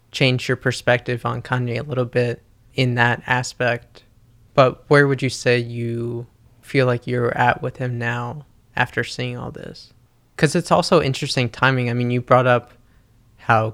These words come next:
Cootie decided to edit this in the pandemic, and that was tied into the release timing, but this could have came out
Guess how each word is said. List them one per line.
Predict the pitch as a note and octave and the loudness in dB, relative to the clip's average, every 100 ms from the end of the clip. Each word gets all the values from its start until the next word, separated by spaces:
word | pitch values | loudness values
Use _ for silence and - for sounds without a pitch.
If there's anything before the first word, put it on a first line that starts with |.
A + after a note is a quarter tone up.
| - | -2
Cootie | C3+ B2+ | 0 0
decided | A#2+ A#2+ A#2+ A#2 A2+ | -2 0 2 2 0
to | - - | -4 -2
edit | C3+ - | -2 -2
this | B2+ B2 - | -2 -2 -4
in | A#2+ | -10
the | A#2+ | -8
pandemic, | - A#2 C3 E3 D#3+ D3 - B2+ | -8 -4 0 2 2 0 -4 -8
and | A#2+ A#2 - _ _ - | -8 -10 -16 _ _ -2
that | B2 | 0
was | B2 - | 0 0
tied | B2+ A#2+ | 0 0
into | A#2+ - | -2 -6
the | - | -8
release | D3+ C#3+ C3 B2 | -8 -4 -2 -2
timing, | - B2 B2 A#2+ | -4 -4 -4 -2
but | A2+ - | -2 -2
this | F#3 - | -4 0
could | C3+ | 0
have | A#2+ | 2
came | C3+ B2 | 0 0
out | A#2 A#2 | 0 -4